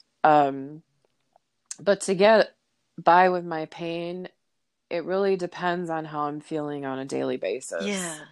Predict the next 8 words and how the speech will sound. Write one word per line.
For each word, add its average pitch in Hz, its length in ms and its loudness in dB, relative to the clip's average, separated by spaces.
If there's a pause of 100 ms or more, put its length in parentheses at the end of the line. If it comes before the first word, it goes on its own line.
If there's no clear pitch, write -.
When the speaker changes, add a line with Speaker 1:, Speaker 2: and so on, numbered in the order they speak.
(440)
Speaker 1:
Like 170 280 4
today, 175 520 2
it - 80 -4
was 156 360 -10
fifty-seven 156 680 -2
degrees 151 460 -4
out. 80 200 4
Speaker 2:
Right. 175 960 6